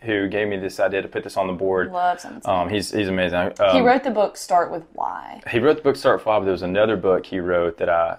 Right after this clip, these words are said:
Speaker 1: I, I can't remember the name of the book.
Speaker 2: Oh, oh, oh, The Infinite Game.
Speaker 1: The Infinite Game. Infinite Game, yeah.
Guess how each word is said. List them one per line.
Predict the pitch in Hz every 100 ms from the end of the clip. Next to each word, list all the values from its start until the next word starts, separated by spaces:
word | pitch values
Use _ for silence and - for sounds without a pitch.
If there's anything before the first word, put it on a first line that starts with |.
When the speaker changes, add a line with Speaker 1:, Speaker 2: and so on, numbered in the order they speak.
| -
Speaker 1:
I, | 90
I | 90 87 82
can't | -
remember | 98 90
the |
name | 87 82
of | 85
the |
book. | 85 50 - -
Speaker 2:
Oh, | 240 220 220
oh, | 208 -
oh, | 208 196
The | 190 208
Infinite | 208 196 -
Game. | - 80 -
Speaker 1:
The | 117
Infinite | 147 139 107
Game. | 95 85 92
Infinite | 113 101 92
Game, | 90
yeah. | 90